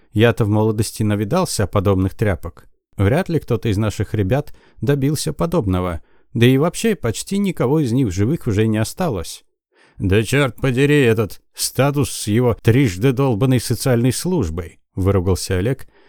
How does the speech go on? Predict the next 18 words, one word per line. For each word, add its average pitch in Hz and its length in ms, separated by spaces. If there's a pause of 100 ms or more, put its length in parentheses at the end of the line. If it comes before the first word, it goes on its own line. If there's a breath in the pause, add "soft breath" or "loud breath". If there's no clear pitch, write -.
(160 soft breath)
и 104 80
отпустил, 117 520
наконец, 117 500
старого 107 400
знакомого. 87 800 (580 soft breath)
"Ты 117 120
представляешь, 147 720
у 107 40
меня 127 260
за 127 140
одну 139 160
единственную 135 640
ночь 165 340 (240 soft breath)
командира 139 460
охранной 156 420
эскадрильи 156 560
украли". 90 540 (580)
"Соболезную", 135 840